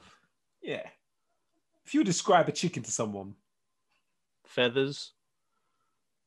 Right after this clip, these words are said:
Speaker 2: Feet.
Speaker 1: Okay,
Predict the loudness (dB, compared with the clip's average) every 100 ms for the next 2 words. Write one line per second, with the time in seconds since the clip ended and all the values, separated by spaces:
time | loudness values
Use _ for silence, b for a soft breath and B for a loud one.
0 | _ _ _ _ _ 0 0 0 _ _
1 | _ _ _ _ _ _ _ _ _ _
2 | _ _ _ _ _ _ _ _ _ _
3 | _ _ -8 -4 -4